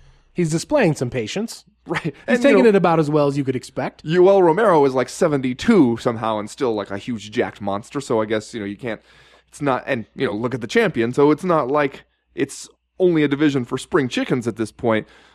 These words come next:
Speaker 2: but still, if I'm Jacare, my patience will begin to fray very, very shortly here.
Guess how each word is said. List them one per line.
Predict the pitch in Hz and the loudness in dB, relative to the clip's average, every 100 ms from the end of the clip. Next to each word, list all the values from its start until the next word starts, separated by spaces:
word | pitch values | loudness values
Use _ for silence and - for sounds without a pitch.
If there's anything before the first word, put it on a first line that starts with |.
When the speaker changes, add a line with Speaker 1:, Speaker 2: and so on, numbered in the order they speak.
| _ _ _ | _ _ _
Speaker 2:
but | 143 | -6
still, | - - 196 156 139 - _ _ | -4 2 6 6 2 -6 _ _
if | - 208 | -6 -2
I'm | 233 | 0
Jacare, | 170 165 143 135 127 117 98 - - - _ _ _ | 2 2 2 2 4 2 -2 -10 -20 -20 _ _ _
my | 151 190 | -4 -4
patience | - 190 156 123 - | -2 -2 -2 -6 -6
will | 107 | -6
begin | 107 113 | -6 -6
to | 101 | -8
fray | - 110 98 | -6 -6 -4
very, | 87 92 98 - | -6 -8 -8 -12
very | - 143 | -2 -2
shortly | - 107 - 104 | -2 -6 -8 -14
here. | 95 - | -16 -16